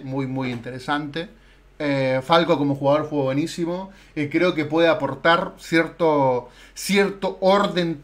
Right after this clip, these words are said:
táctico que de repente a los equipos latinoamericanos les faltan. Relic como manager es interesante esta transición. Vamos a ver qué va a pasar con su faceta como streamer. Ya estos dos panas no los conozco, así que no puedo emitir de ellos. Ok,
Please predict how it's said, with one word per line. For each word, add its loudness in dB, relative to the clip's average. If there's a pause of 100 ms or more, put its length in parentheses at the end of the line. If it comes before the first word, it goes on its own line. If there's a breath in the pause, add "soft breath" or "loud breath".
táctico 4
que -2
de 4
repente -2
a 0
los 0
equipos -4
latinoamericanos -2
les -2
faltan. 0 (220 loud breath)
Relic 6
como 0
manager 4
es -6
interesante -2
esta -4
transición. -2
Vamos 0
a 0
ver -2
qué -6
va 0
a -4
pasar -6
con -6
su -14
faceta -8
como 0
streamer. 0 (300 loud breath)
Ya 4
estos 0
dos -4
panas 0
no 0
los 0
conozco, -4
así -10
que -8
no -6
puedo -4
emitir -2
de -10
ellos. -14
Ok, 0